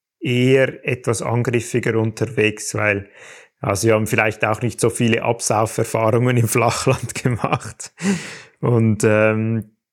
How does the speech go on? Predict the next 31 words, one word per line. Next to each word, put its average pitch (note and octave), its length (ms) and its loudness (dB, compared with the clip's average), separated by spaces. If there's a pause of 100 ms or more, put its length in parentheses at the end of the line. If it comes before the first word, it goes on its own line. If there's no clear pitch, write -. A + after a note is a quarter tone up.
(140)
also A2+ 240 -2
auch A2 180 0
gerade B2 300 2
in A#2 80 -2
Brasilien, B2 480 2
oder A#2 200 0
wenn A2+ 140 2
es A2+ 160 -6
dann A2 240 -2
gut C#3+ 460 0
geht, C3+ 400 0
muss A#2+ 280 -2
man A#2 200 0
schon A#2+ 260 -2
auch A#2 540 -2
wirklich, A#2+ 720 -2 (580)
ja, G#2 380 2
etwas, - 760 -2 (520)
ja, A#2 760 0 (760)
pingelig C3+ 440 2
sein A#2+ 300 0
und, A#2 200 -2
und A#2 220 0
wirklich A#2 280 -2
das - 220 -2
beste A#2 460 0
Steigen G#2+ 580 -2
auswählen. G2+ 800 -4
Ich G2+ 180 -8
denke, G#2+ 320 -4
das G#2+ 380 -2